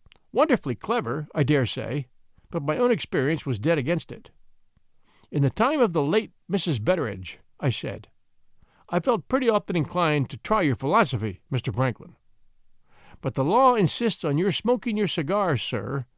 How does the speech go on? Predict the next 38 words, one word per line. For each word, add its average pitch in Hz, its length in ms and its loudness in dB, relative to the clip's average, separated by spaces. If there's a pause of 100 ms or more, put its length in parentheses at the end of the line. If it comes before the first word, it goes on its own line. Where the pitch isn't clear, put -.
(440)
when 147 160 4
you 202 80 4
have 147 120 2
once 220 280 -2
chosen 139 400 0
it." - 240 -20 (1200)
I 117 100 -4
pointed 170 380 0
that 131 140 0
observation 123 640 -2
with 117 120 -2
a 120 60 -2
wink. 151 380 -6 (1040)
Mister 160 240 -2
Franklin 185 420 0
burst 180 340 0
out 147 180 0
laughing, 139 540 -2 (560)
and 123 100 0
we 175 120 4
were 180 140 4
as 120 100 2
merry 254 420 4
as 208 120 -2
crickets - 560 -4 (220)
until 156 200 0
the 147 100 0
next 214 300 -2
new 226 220 2
side 202 280 0
of 156 80 2
his 131 120 -4
character 143 440 -2
turned 156 300 0
up 151 160 -4
in 117 100 0
due 147 160 0
course. 175 500 -4